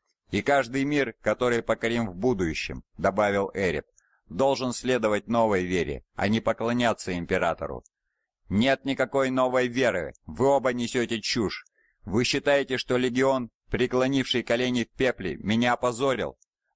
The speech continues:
Монархия ничего не значит по сравнению с ложью, осквернившей мой домашний мир.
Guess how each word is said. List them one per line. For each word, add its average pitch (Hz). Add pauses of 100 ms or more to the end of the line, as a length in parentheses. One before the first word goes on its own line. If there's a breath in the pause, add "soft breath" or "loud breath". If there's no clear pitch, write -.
(120)
Монархия 123
ничего 110
не 135
значит 120 (100)
по 104
сравнению 120
с -
ложью, 107
осквернившей 117
мой 104
домашний 113
мир. 104